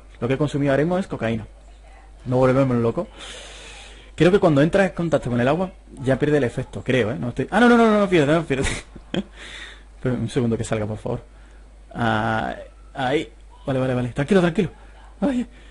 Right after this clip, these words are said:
Bueno, pues, bueno, ya veis que estoy aquí drogado perdido, ¿vale? Por favor, no puedo ni, ahora.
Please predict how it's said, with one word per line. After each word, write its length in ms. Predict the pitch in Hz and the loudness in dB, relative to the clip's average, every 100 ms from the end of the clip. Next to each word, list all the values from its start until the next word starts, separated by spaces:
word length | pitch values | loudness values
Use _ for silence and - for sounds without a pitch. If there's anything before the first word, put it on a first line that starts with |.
| - - - - - - | -20 -20 -20 -20 -20 -4
Bueno, 240 | 147 151 131 | 2 4 4
pues, 720 | 131 127 123 120 120 120 - | 6 6 6 6 4 0 -2
bueno, 180 | 143 143 | 0 2
ya 120 | 131 | 4
veis 160 | 139 139 | 2 0
que 80 | |
estoy 220 | 131 - 131 | -4 0 0
aquí 640 | 131 131 127 127 123 120 | 0 0 2 2 2 2
drogado 300 | 117 120 120 | 2 2 2
perdido, 340 | 117 123 202 247 | 0 0 0 0
¿vale? 240 | 175 294 - - - - - - - | -2 -4 -8 -20 -20 -20 -20 -20 -6
Por 140 | 117 | -6
favor, 320 | - 98 123 | -6 -4 -4
no 100 | 120 | -4
puedo 200 | 113 131 | -2 -2
ni, 120 | 123 117 | -2 -4
ahora. 280 | 113 117 | -6 -6